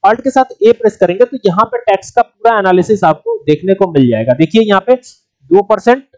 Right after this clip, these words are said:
क्या लगा हुआ है, एडिशनल टैक्स लगा हुआ है। वैट की डिटेल अगर चाहते हैं तो यहाँ पे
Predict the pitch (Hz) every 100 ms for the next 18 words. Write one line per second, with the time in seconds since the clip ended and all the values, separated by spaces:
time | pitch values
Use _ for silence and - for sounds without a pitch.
0 | _ _ - 240 214 165 143 139 123 -
1 | _ 160 175 202 214 208 196 180 143 127
2 | 127 131 131 175 202 - _ 226 196 202
3 | 214 208 202 196 185 190 214 208 202 143
4 | 135 139 147